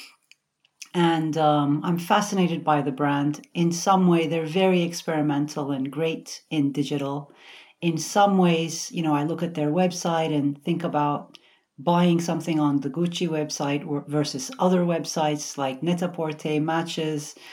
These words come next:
you know, the whole journey of discovery and, and, uh, to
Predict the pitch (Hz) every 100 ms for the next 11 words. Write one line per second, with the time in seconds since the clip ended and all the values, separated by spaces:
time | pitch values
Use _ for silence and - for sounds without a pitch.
0 | - - - 160 151 147 - 147 147 185
1 | 175 160 165 165 156 147 151 - 190 185
2 | 175 175 170 165 165 160 156 143 135 -
3 | _ _ _ - 156 147 143 143 151 139
4 | 135 131 127 135 151 _ -